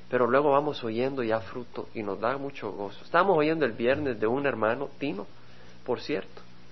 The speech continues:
¿Dónde está su hermano Román por acá? Tino. Y nos compartía, eh,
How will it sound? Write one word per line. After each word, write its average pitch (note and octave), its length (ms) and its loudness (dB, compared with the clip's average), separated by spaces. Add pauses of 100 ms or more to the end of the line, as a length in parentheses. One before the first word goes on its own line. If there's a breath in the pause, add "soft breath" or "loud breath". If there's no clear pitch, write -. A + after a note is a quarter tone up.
(200)
¿Dónde B2+ 180 -6
está B2 200 -2
su - 100 -4
hermano G2 420 -4
Román G2+ 360 -8
por - 120 -12
acá? - 180 -12 (520)
Tino. B2 220 -10 (560 soft breath)
Y B2+ 80 -2
nos A#2+ 160 0
compartía, C#3 1000 6
eh, G#2 360 -2